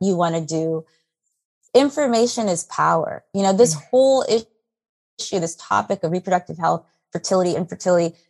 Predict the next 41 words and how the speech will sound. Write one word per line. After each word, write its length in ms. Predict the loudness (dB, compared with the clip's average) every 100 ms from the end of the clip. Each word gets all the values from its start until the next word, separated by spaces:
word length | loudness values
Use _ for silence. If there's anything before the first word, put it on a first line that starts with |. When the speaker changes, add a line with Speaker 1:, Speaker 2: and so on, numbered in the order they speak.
| _ _
Speaker 1:
is 160 | 0 2
really 240 | 2 2
a 80 | 2
war 300 | 0 2 2
of 80 | 2
information 720 | -2 -4 -4 -2 -4 -4 -4
and 140 | -4
time 420 | -6 -4 0 0
at 120 | 0 -4
this 140 | -10
point, 260 | -8 -10 -8
and 140 | -10 -2
advocacy. 720 | 0 0 -2 -8 -14 -14 -18 _ _ _ _ _ 2
And 160 | 4
up 160 | 4 2
to 120 | 0
this 200 | -2 -4
point, 280 | -2 2 2
as 140 | 0
Black 320 | 2 2 4 4
women, 260 | 2 4
there's 220 | 2 2 2
this 200 | -2 -2
myth 380 | 2 6 4 6
of 380 | 6 6 2 -8 _ _ -12
hyperfertility. 1000 | 0 0 0 -4 -6 2 4 4 2 -2
You 120 | 2 6
know, 120 | 6
you, 420 | 4 4 4 2
we 200 | 0 0
hear, 260 | 2 4 6
"Oh, 240 | 8 8 6
well, 360 | 6 4 -2 -4
the 140 | -2
whole 260 | 2 6 6
focus 360 | 6 2 2 -2
is, 100 | -4
well, 140 | 0
don't 260 | 4 6 4
get 140 | 0
pregnant," 420 | 2 0 -2 -10